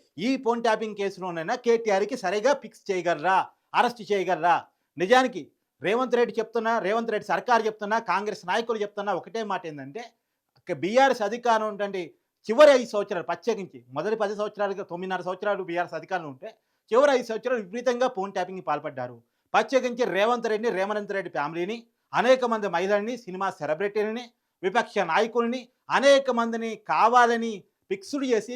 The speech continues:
ఫోన్ ట్యాపింగ్ చేసి, వాళ్ళ విషయాలు కనుక్కొని ఆ రకంగా వాళ్ళని ఇబ్బంది పెట్టే ప్రయత్నం చేశారు. వాళ్ళు అనేక ఉప ఎన్నికల్లో కానీ, అసెంబ్లీ ఎలక్షన్స్‌లో కానీ కేవలం ఫోన్ ట్యాపింగ్‌ను ఉపయోగించి అవతల వాళ్ళ విషయాలను కనుక్కొని వాళ్ళు గెలిచే ప్రయత్నం చేశారు.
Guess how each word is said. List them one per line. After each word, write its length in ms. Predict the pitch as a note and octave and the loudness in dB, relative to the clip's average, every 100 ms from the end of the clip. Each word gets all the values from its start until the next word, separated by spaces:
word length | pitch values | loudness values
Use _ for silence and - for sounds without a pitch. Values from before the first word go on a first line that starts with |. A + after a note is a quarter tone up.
| B3 | -8
ఫోన్ 220 | F#3 B3 | -6 -4
ట్యాపింగ్ 400 | B3+ B3 A#3+ G#3 | 0 0 -2 -8
చేసి, 180 | F#3+ A#3 | -8 -4
వాళ్ళ 200 | A3 F#3 | -2 0
విషయాలు 360 | F3 F3 B3 A#3+ | -2 0 0 0
కనుక్కొని 540 | A#3 G3+ G3+ G3 A3+ B3 _ _ - | 0 -4 -2 -4 -4 -12 _ _ 4
ఆ 100 | F#3+ | 6
రకంగా 360 | B3 B3+ C4 B3+ | 6 2 0 2
వాళ్ళని 200 | A3+ G#3 | 2 2
ఇబ్బంది 200 | G3 A3 | -2 -2
పెట్టే 180 | G3+ G3+ | -2 -4
ప్రయత్నం 340 | F3+ F3 F3+ E3+ | -4 -6 -8 -14
చేశారు. 380 | D#3 D3+ C3+ B2 _ _ _ C3+ | -12 -12 -14 -16 _ _ _ 6
వాళ్ళు 280 | G3+ B3+ | 8 8
అనేక 260 | G#3+ A#3+ B3+ | 6 4 4
ఉప 140 | G#3+ A3+ | 2 0
ఎన్నికల్లో 480 | B3 A#3+ A#3 A3+ A3+ | -4 -4 -4 -2 -2
కానీ, 180 | A#3+ B3+ | -2 -2
అసెంబ్లీ 260 | F#3 A3+ A3+ | -4 0 0
ఎలక్షన్స్‌లో 460 | A3+ A3+ G#3 G3 | -2 -6 -12 -8
కానీ 180 | G3+ B3 - _ - | -4 -4 -6 _ -2
కేవలం 340 | G#3 B3+ B3+ A#3+ | 2 4 2 0
ఫోన్ 220 | F#3 A#3+ A#3+ | 0 0 2
ట్యాపింగ్‌ను 380 | A3+ G#3 G3+ G3+ | -2 -2 -4 -2
ఉపయోగించి 340 | A3+ G#3+ D#3+ - C#3 | -2 -6 -10 -12 0
అవతల 320 | G3+ B3 B3 | 0 2 2
వాళ్ళ 160 | A3+ A3 | 4 2
విషయాలను 400 | G#3 - G3+ F#3 - | 0 -2 -6 -6 -4
కనుక్కొని 440 | A#3 C4+ C4 A#3+ A#3 _ _ - | -4 0 -2 -2 -8 _ _ 2
వాళ్ళు 180 | F#3+ A3+ | 2 2
గెలిచే 260 | G3+ G3+ G#3 | -2 -4 -6
ప్రయత్నం 340 | F#3 F3+ F3+ | -6 -6 -10
చేశారు. 340 | E3 D#3 C#3+ | -12 -10 -10